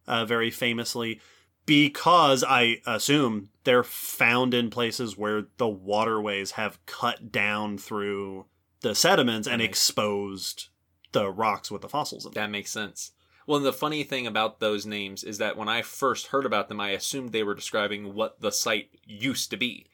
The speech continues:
Speaker 2: Right.
Speaker 1: That's the Hell Creek Formation, 'cause, man, this creek was crazy
Speaker 2: <laughs>
Speaker 1: sixty-six million years ago. It's like, no, no, no. Creek now.
Speaker 2: Yeah, now it's a creek. <laughs>
Speaker 1: Running on top of the fossils. <laughs>
Speaker 2: Well, it makes me wonder. Well, that, that's the case with a lot of, I mean, a lot of geologic periods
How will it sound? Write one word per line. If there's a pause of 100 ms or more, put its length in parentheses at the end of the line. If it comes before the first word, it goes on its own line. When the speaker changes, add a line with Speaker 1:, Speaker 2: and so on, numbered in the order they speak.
(100)
Speaker 2:
Right.
Speaker 1:
That's
the
Hell
Creek
Formation,
'cause,
man,
this
creek
was
crazy (320)
Speaker 2:
<laughs>
Speaker 1:
sixty-six
million
years
ago. (300)
It's
like,
no,
no,
no. (160)
Creek
now. (140)
Speaker 2:
Yeah,
now
it's
a
creek.
<laughs>
Speaker 1:
Running
on
top
of
the
fossils. (340)
<laughs> (560)
Speaker 2:
Well,
it
makes
me
wonder.
Well,
that,
that's
the
case
with
a
lot
of,
I
mean,
a
lot
of
geologic
periods